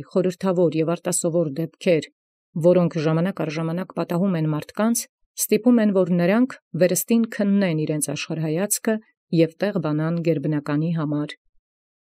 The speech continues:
Հրաչ Բեգլարյանի աշխատանքն այս առումով խիստ կարևոր է, որովհետև այն մեզ է ներկայացնում բազմաթիվ գերբնական դեպքեր, զարմանալի պատմություններ, հոգևոր ապրումներ և փորձառություններ, որոնք պատահել են մեզ նման մարդկանց հետ։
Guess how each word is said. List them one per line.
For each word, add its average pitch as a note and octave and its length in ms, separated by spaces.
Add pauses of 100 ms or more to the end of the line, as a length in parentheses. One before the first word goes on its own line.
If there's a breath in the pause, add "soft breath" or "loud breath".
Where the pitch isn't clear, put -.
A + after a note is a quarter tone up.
(340)
Հրաչ A#3+ 200
Բեգլարյանի A3 640
աշխատանքն F#3+ 580
այս E3+ 140
առումով E3 420
խիստ - 300
կարևոր D#3+ 420
է, C#3+ 120 (360)
որովհետև F3+ 540
այն A3 200
մեզ F3+ 200
է A3 100
ներկայացնում F3+ 760
բազմաթիվ E3+ 680
գերբնական D#3 580
դեպքեր, D#3+ 500 (360)
զարմանալի F3+ 500
պատմություններ, D#3 800 (400)
հոգևոր G3 360
ապրումներ D#3+ 680 (160)
և E3 260
փորձառություններ, D#3 960 (380)
որոնք F#3 320
պատահել F3 420
են F3 140
մեզ D#3+ 180
նման D#3+ 320
մարդկանց D3+ 500
հետ։ C3+ 280